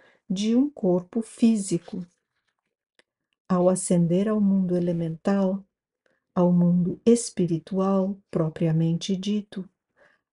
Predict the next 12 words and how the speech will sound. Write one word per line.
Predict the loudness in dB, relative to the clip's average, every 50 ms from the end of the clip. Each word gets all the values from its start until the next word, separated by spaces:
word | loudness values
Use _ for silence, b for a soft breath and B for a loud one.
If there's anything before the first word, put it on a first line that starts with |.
| _
a | 0 0 2 2
alma | 4 4 4 4 4 4 2 -2
clarividente | -2 -2 -2 0 0 0 -2 -2 -2 -2 0 2 2 4 4 2 0 -2 -2 -4 -4
se | -4 -4 -6
sente | -6 -4 -2 0 2 2 2 2 0 0 -2
em | -2 -2
circunstâncias | -2 -2 -2 -4 -4 -4 -6 -6 -4 -4 -4 -6 -6 -2 -2 0 0 -2 -4 -6 -8 -8 -8 -8 -8 -12 -14 b b b b b b b b
ainda | 0 2 2 2 2 2 0 0
mais | 2 2 2 2 4 2 2 0 -2 -6
distantes | -2 -2 -2 -2 -2 -2 0 0 2 2 0 0 -2 -4 -6 -6 -4
das | -4 -4 -4
sensoriais | -4 -4 -2 -2 -2 -2 -2 -4 -2 -2 0 -2 -2 -2 -2 -4 -4 -6 -8 -12 -16 -18